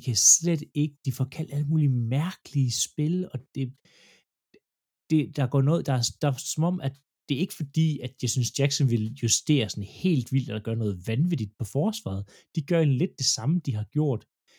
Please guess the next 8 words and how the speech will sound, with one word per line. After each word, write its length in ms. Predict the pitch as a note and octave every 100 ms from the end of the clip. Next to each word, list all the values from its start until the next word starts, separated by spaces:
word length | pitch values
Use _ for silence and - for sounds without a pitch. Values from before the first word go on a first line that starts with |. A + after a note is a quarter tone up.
| _ _ -
øhm, 460 | G2+ F#2+ F#2 F#2 F2+ G#2 _ _ _ _ _ _ _ _ _ - -
i 80 |
de 120 | B2 A2 -
to 140 | E3
første, 460 | - C3 E3+ - A2+
øh, 640 | G2+ A2+ - - C3 -
hvad 120 | A#2+
hedder 460 | G2+ G2+ G2 F#2+